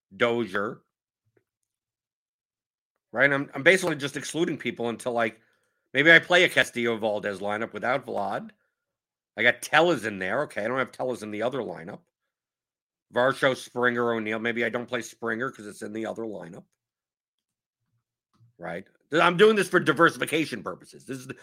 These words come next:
only to reduce variance 'cause I could pro-, I could probably find a lineup at one eighteen that is also, like, a six v six off of other, of the other lineups that also don't share as many players with the lineup that I currently have, that I had before.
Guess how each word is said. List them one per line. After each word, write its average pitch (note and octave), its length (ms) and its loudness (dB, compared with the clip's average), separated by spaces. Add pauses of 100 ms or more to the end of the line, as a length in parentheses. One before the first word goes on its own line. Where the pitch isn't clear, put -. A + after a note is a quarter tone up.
(180)
only F3 220 4
to D#3 80 4
reduce C#3 300 2
variance C3+ 340 6
'cause G#2+ 160 -10
I A2+ 60 -6
could A#2+ 180 0
pro-, D#3+ 160 0
I E3+ 120 4
could F3 160 -4
probably G#3 340 0
find E3 260 2
a D3 40 0
lineup C#3+ 420 0 (400)
at C3 180 -2
one D3 220 2
eighteen D#3 600 -4 (500)
that C#3 120 2
is D3 100 0
also, E3 460 6
like, A#2+ 240 4
a A#2+ 80 -2
six - 360 -6
v A#2+ 140 -8
six - 380 -4
off G#2+ 220 -6
of F#2+ 100 -12
other, G2+ 360 -6
of F#2+ 300 -10
the A2+ 100 -6
other A2 160 -4
lineups A#2+ 360 -4 (220)
that D3+ 200 6
also C3 680 6 (260)
don't E3 280 4 (160)
share D#3 340 4
as B2+ 160 -2
many D3 220 0
players C3+ 400 -2
with A#2+ 100 -12
the B2+ 80 -6
lineup B2 300 -2
that A2+ 100 -6
I G#2+ 60 -8
currently G2+ 460 -12
have, - 140 -20 (460)
that G2+ 80 -6
I G2+ 60 -2
had G2 220 -8
before. C#3 320 -16